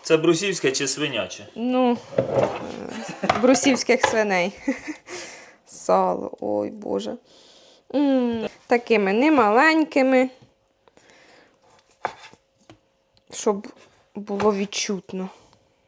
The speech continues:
Speaker 1: А що це за ніж у тебе так ріже гарно?
Speaker 2: Ну, це в магазині Kitchen Line придбала.
Speaker 1: Та ріж весь кусок, ти що?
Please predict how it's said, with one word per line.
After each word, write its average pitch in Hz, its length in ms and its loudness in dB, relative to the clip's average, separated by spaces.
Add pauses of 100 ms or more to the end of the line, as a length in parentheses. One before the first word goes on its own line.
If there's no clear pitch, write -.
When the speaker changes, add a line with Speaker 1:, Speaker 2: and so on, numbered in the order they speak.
(1000)
Speaker 1:
А - 20 -16
що - 160 -16
це 139 180 -10
за 131 120 -4
ніж 104 240 -8
у 92 60 -12
тебе 98 200 -8
так 95 240 -16
ріже 98 240 -12 (140)
гарно? 95 180 -8 (420)
Speaker 2:
Ну, 233 440 -6
це 226 160 2
в 240 40 2
магазині 254 680 2
Kitchen 320 360 -4
Line 226 260 0
придбала. 220 600 -2 (800)
Speaker 1:
Та - 160 6
ріж 185 240 2
весь 190 260 2
кусок, 131 460 -8
ти 127 120 -4
що? 117 280 -8